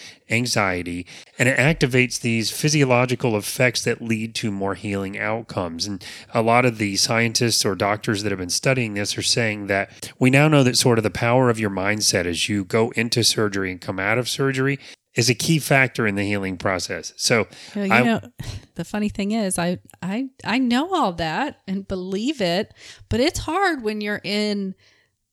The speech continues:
Speaker 2: in, when you're in a certain amount of pain that you're not used to.
Speaker 1: Yes.
Speaker 2: And that limits you.
Speaker 1: Yes.
Speaker 2: And you, you've been told you can't push yourself.
Speaker 1: Sure.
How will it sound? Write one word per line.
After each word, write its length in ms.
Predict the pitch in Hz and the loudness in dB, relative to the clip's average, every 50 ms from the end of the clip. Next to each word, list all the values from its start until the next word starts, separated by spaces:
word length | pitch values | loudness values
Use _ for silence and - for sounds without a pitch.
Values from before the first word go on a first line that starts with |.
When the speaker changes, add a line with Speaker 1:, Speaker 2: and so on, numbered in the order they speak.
| _ | _
Speaker 2:
in, 220 | - 214 214 190 - | -2 0 0 0 -2
when 200 | 208 202 208 208 | -2 -2 0 0
you're 140 | 208 208 202 | 0 0 -2
in 280 | - - - 208 220 220 | -2 -2 -2 -2 0 0
a 60 | 208 | 0
certain 280 | - - - 220 180 202 | 0 0 0 0 -2 -2
amount 200 | 202 202 190 190 | -2 -2 -2 -4
of 80 | 185 | -4
pain 300 | - - 185 190 190 196 | -4 -4 -4 -4 -4 -4
that 180 | 202 202 - - | -6 -6 -6 -4
you're 100 | 190 190 | -4 -2
not 220 | 190 190 180 - - | -2 -2 -4 -4 -4
used 360 | 185 196 208 196 - - - | -2 -2 0 0 -2 -2 -2
to. 340 | - 170 170 165 165 180 202 | -2 -2 -2 -2 -2 -4 -2
Speaker 1:
Yes. 340 | - 117 123 139 135 - - | 0 2 2 2 2 0 -2
Speaker 2:
And 140 | 185 190 180 | -4 -2 -2
that 160 | 202 180 139 | -4 -4 -4
limits 580 | 165 180 190 190 196 208 220 214 - - - | -4 -6 -4 -4 -4 -4 -4 -2 -4 -4 -2
you. 360 | 247 240 240 247 262 277 269 _ | -2 -2 -2 -2 -2 -4 -6 _
Speaker 1:
Yes. 400 | _ - 107 117 135 131 - - | _ -2 0 2 2 2 0 -2
Speaker 2:
And 140 | 196 196 196 | -4 -4 -4
you, 160 | 202 196 190 _ - | -6 -8 -8 _ -12
you've 160 | 190 180 175 | -12 -6 -4
been 180 | 208 190 190 | -4 -4 -2
told 320 | - - - 202 196 202 202 | -2 0 0 2 0 0 -2
you 120 | 220 190 | -4 -6
can't 360 | - - - - 196 185 - | -6 -6 -4 -4 -4 -4 -2
push 300 | - - 185 175 - - | -2 -2 -2 0 -2 -2
yourself. 480 | 190 196 208 - - 247 247 247 247 262 | -2 -2 -2 -2 -2 0 0 0 0 -2
Speaker 1:
Sure. 420 | - - - 110 123 143 135 107 | -2 0 2 2 4 4 4 2